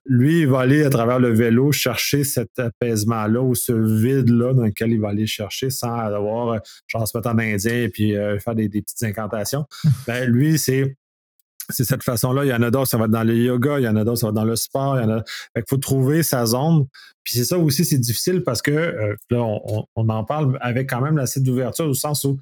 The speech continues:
Speaker 1: ma recette, c'est pas la recette.
Speaker 2: Exact.
Speaker 1: Euh, moi, j'ai des activités, moi, je fais de la méditation, ça, celle-là fonctionne. J'ai certaines activités qui, euh, vont chercher, mais moi, ça fonctionne. Ça veut pas dire que ça fonctionne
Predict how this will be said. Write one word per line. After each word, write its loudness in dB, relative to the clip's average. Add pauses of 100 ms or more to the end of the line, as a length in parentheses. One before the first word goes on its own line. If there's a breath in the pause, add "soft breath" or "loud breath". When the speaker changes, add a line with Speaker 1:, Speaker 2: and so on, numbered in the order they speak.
(500 loud breath)
Speaker 1:
ma 0
recette, 0
c'est -4
pas 0
la 0
recette. -2 (200)
Speaker 2:
Exact. 2 (240)
Speaker 1:
Euh, -4
moi, 2
j'ai 0
des 2
activités, 0
moi, 2
je -2
fais 0
de 4
la 0
méditation, 0
ça, 0
celle-là 0
fonctionne. 0 (340 loud breath)
J'ai -2
certaines 0
activités -2
qui, -2
euh, -8
vont -8
chercher, -8 (380)
mais 0
moi, 4
ça -2
fonctionne. -4
Ça -6
veut -8
pas -18
dire -12
que -8
ça -12
fonctionne -16